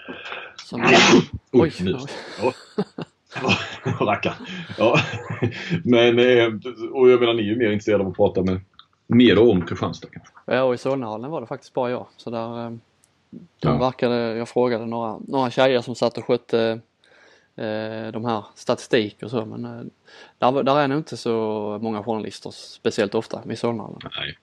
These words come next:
Speaker 2: nej. Grimlund, eh, Grimlund hittar inte dit från Lidingö, från sitt residens på Lidingö kanske.
Speaker 1: Och ska de bevaka någon handboll så brukar det väl bli Hammarby, va?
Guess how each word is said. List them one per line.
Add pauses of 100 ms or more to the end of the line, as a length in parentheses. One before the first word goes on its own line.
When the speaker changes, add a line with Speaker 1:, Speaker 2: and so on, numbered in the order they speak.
(160)
Speaker 2:
nej. (520)
Grimlund,
eh, (920)
Grimlund
hittar
inte
dit (120)
från
Lidingö, (220)
från
sitt (400)
residens
på
Lidingö
kanske. (680)
Speaker 1:
Och
ska
de
bevaka
någon
handboll
så
brukar
det
väl
bli
Hammarby,
va?